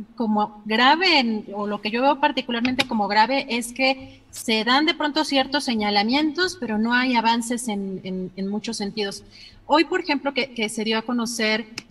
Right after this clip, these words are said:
que precisamente la Fiscalía investiga,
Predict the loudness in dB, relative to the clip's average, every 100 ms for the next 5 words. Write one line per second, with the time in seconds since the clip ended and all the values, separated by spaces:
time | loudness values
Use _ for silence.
0 | -8 -2 -2 -2 -4 -2 0 0 -2 -2
1 | -2 -4 -6 -6 -2 0 2 0 -2 -4
2 | -2 -2 2 2